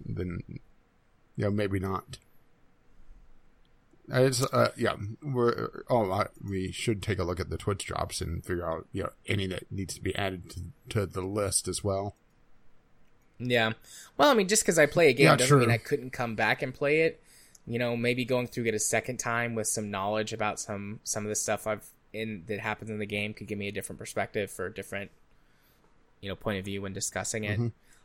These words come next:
Speaker 2: Also, I could have forgotten a lot, and it's got a D L C.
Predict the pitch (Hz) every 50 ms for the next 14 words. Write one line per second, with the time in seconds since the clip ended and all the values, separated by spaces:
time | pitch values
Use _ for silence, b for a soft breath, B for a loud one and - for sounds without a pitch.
0 | b b 117 - - 117 113 - 120 110 - - 101 101 101 87 92 110 113 113
1 | 113 113 113 110 - - 117 117 120 123 123 - - 208 226 190 143 120 120 123
2 | 127 127 123 - - - 117 120 123 127 131 135